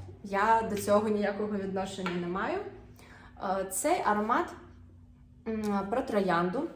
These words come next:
звісно ж, е, з назви це вже якби логічно,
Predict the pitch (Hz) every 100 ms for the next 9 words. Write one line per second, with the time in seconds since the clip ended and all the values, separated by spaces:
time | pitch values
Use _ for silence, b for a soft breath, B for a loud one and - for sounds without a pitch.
0 | - 214 202 190 208 302 349 - - 208
1 | 202 202 202 214 208 185 185 - 180 175
2 | 175 165 160 170 160 165 190 196 - 202
3 | 196